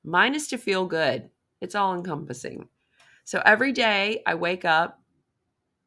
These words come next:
I say my prayers, I thank God for everything I have before I even put my feet on the ground. I go have some coffee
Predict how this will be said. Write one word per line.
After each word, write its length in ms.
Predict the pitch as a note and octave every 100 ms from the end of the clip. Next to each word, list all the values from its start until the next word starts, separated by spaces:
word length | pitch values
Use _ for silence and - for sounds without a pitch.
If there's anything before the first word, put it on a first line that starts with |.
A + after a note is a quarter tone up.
| _ _ _ _ _ D3
I 60 |
say 220 | D3 E3+
my 180 | E3 F#3
prayers, 760 | F#3+ G3 F3 F3 F3 F3 E3+ -
I 120 | -
thank 420 | C#3 - D#3+ D#3+ -
God 560 | D#3 D#3 D#3 D#3 D3 -
for 260 | - C3+
everything 460 | - F3 G#3+ G#3 G3+
I 80 | F#3
have 300 | F#3 E3 E3
before 340 | D3 F3+ F#3
I 60 | G3
even 300 | F3+ E3+ - -
put 140 | F3+
my 120 | E3+
feet 240 | E3 E3 D3+
on 100 | C#3
the 80 |
ground. 520 | C#3 C#3 C3 B2+ C3+ C#3+ _ _ _ _ _ _ _ -
I 40 |
go 160 | - D3
have 160 | C3+
some 160 | - -
coffee 840 | - G3+ F#3 F#3 F3+ E3 E3 E3+